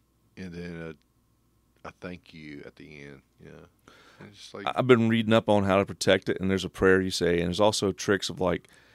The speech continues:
Speaker 2: bring coins to leave as a tribute.
Speaker 1: No.
Speaker 2: Like that, and say,
Speaker 1: No.
Speaker 2: "Okay,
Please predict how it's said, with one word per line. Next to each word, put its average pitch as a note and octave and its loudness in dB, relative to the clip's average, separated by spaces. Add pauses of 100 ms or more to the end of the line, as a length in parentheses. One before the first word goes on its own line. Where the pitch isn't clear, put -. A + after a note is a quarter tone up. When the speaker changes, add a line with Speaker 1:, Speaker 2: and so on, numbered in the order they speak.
(200)
Speaker 2:
bring A2 6
coins A2 0 (560)
to - -6
leave A2 4
as F#2+ 6
a F2 -2
tribute. A2+ 2 (480)
Speaker 1:
No. E2+ -10 (760)
Speaker 2:
Like G2 2
that, A2 10
and G2 4
say, G2 6
Speaker 1:
No. F2 4
Speaker 2:
"Okay, F#2+ 6